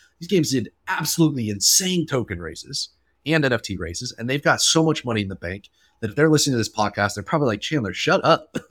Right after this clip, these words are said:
<laughs> You're so wrong. We're fine." And look, I, games getting made makes me happy. I don't care what angle we go for it. I think the only thing I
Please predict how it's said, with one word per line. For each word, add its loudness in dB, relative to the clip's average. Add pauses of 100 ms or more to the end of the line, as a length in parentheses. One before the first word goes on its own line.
(240)
<laughs> 4
You're 10
so 8
wrong. 4
We're 4
fine." -2 (340)
And 4
look, 6
I, -2 (640)
games 8
getting 4
made 4
makes -4
me -8
happy. -12 (280)
I 0
don't 2
care 2
what -2 (140)
angle 0
we -2
go 0
for 0
it. -4 (520)
I -2
think -2
the -4
only 8
thing -2
I 0